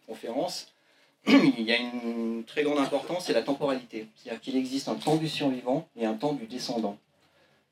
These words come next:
Euh, Mad Max appartient aux survivants, donc ceux qui ont, comme vous, moi, on pourrait vivre cet effondrement et survivre. Et puis les personnages comme Nausicaa sont des descendants, c'est-à-dire dans un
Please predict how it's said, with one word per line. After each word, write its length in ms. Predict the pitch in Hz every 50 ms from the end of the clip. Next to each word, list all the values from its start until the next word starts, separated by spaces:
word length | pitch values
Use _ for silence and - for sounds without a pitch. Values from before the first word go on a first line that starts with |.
| -
Euh, 220 | 107 104 104 104 101
Mad 200 | 107 120 127 147
Max 320 | 147 147 143 147 - -
appartient 280 | - 110 151 - - -
aux 80 | 110 101
survivants, 500 | - - - 101 95 104 107 127 175 190
donc 140 | 165 117 107
ceux 280 | 104 - - 135 135 131 131
qui 180 | - - - 107
ont, 420 | 101 101 101 98 98 95 98 92 -
comme 220 | - 113 101 104 113
vous, 160 | 135 156 156 123 107
moi, 260 | 117 139 156 135 98 92
on 40 | 92 - _
pourrait 200 | - 110 107 104
vivre 220 | 101 127 147 151 -
cet 200 | - 113 113 113
effondrement 600 | 110 - 117 110 107 110 107 110 113 123 120 -
et 80 | -
survivre. 600 | - - - 117 107 107 123 143 180 143 98 - - _ _ _ _ - _ _ _ _ -
Et 100 | 113 113
puis 120 | - 135
les 100 | 127 123 117
personnages 440 | 131 120 - - 131 131 135 - -
comme 140 | 117 113 113
Nausicaa 440 | 113 110 110 113 - - 165 175 -
sont 140 | - -
des 120 | 104 104 104
descendants, 540 | 101 113 117 113 - 139 135 123 117 113 113
c'est-à-dire 580 | - - 110 - - 92 90 104 117 139 156 156
dans 220 | 135 110 101 107
un 120 | 104 101